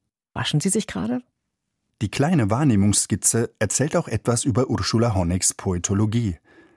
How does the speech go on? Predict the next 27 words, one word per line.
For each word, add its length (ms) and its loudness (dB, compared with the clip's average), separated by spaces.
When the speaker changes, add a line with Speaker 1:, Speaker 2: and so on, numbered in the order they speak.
Speaker 2:
Mit 140 -4
genauem 420 2
Blick 260 0
sucht 360 -2
sie 120 -2
im 140 -4
Dunkel 340 0
der 120 0
Landschaft, 840 -2
ebenso 380 2
wie 100 0
im 160 -6
Inneren 380 4
der 100 -2
Figuren, 720 0
nach 160 0
Formen 640 0
und 220 -6
leuchtet 420 0
mit 100 -2
ihrer 220 -2
Sprache 420 -2
immer 240 2
nur 220 2
einzelne 440 0
Bereiche 480 -2
aus. 380 -6